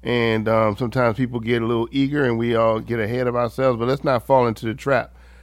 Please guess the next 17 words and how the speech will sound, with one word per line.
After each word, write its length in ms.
because 240
anything 420
with 160
a 80
true 260
foundation 840
has 200
a 40
track 340
record, 320
and 100
you 80
can 140
look 160
back 260
at 160
it. 120